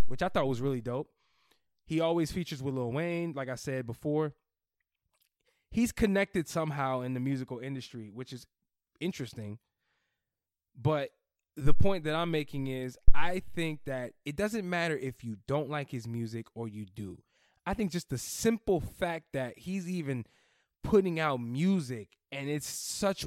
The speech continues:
it's so widely accepted in the culture and people are not dismissing it is remarkable.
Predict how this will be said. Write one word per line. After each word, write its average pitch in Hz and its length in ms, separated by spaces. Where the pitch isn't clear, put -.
it's 156 160
so 196 200
widely 160 680
accepted - 720
in 123 160
the 101 160
culture 196 560
and - 80
people 170 240
are 139 80
not 139 240
dismissing 143 720
it 233 220
is 147 280
remarkable. 120 840